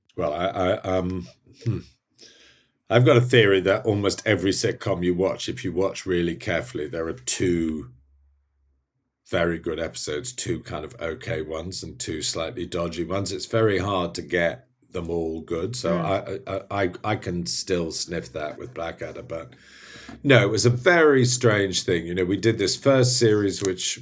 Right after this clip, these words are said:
Speaker 1: was, you know, very expensive and on film, and that wasn't very well regarded. And so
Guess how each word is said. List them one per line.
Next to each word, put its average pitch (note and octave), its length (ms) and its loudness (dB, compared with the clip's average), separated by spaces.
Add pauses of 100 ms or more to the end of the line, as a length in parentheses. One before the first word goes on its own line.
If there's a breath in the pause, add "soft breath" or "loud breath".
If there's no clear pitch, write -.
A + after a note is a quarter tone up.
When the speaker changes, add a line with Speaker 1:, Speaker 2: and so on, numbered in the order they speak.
Speaker 1:
was, - 540 -8
you G2 140 -4
know, F#2 80 0
very F#2 340 4
expensive F2 640 -4
and F2 140 -6
on F2 220 -4
film, F2 600 -2
and E2+ 240 -6
that F2+ 240 -2
wasn't F2 400 -6 (220)
very F2 280 -4
well E2 460 -6 (100)
regarded. F2+ 800 -4
And E2+ 180 -10
so E2+ 500 -4